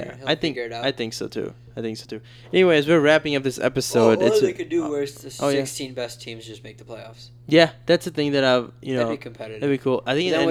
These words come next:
Speaker 1: end-
Speaker 2: sixteenth seed play first seed?
Speaker 1: Yeah, sixteenth would play number
Speaker 2: <laughs>
Speaker 1: one.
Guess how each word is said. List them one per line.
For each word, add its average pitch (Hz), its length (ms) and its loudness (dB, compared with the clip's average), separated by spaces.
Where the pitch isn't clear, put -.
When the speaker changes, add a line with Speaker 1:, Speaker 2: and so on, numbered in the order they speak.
Speaker 1:
end- - 20 -10
Speaker 2:
sixteenth 160 680 -10
seed 139 360 -14
play 123 180 -10
first 135 360 -12
seed? 143 280 -14
Speaker 1:
Yeah, 139 240 4
sixteenth 135 460 -8
would 127 160 -4
play 123 200 0
number 117 240 -4
Speaker 2:
<laughs> 110 160 -4
Speaker 1:
one. 107 180 -8